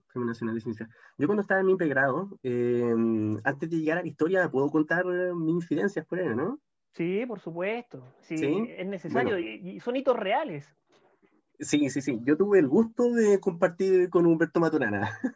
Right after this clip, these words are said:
Speaker 1: <laughs> Eh, pero no fue la mejor experiencia que digamos. Porque yo estaba en, creo que en primero o segundo año de la universidad estudiando mi pregrado.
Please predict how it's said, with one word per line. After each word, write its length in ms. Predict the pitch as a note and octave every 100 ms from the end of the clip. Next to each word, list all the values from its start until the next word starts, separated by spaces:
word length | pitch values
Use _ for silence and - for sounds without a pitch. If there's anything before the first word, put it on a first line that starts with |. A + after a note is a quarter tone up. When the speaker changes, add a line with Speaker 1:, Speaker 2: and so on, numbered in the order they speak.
| A3 -
Speaker 1:
<laughs> 480 | - - G#3 A3+ G#3+ _ - C#3 C#3 -
Eh, 300 | C#3 C3+ A#2
pero 400 | C#3+ D3 C#3+ D3
no 180 | C#3+ C#3+
fue 280 | - G3+ A#3+
la 100 | B3
mejor 260 | A#3 B3+
experiencia 600 | - - A3+ B3+ A3+ D3+
que 80 | C3
digamos. 420 | B2 A#2 G#2 G#2 _ _ _ _ _ -
Porque 640 | A3+ A3+ G3 G3+ A#3 D#3
yo 120 | D3+
estaba 680 | D#3+ F3 F3+ F#3+ F#3 F#3 F#3
en, 380 | D3+ D3+ E3+ F3+
creo 240 | E3+ E3+ G3+
que 80 |
en 460 | E3+ F3+ E3+ D3+ C#3+
primero 580 | - A#2+ A#2 A#2+ G3+ A3
o 40 |
segundo 480 | A3 C#3+ D#3 D#3+ D3+
año 260 | D3+ E3 D#3+
de 100 | D3
la 60 |
universidad 380 | C3+ A2 G#2+ C3
estudiando 340 | D3 C3 C3+ C3
mi 80 |
pregrado. 460 | B2+ A2 G#2+ A2+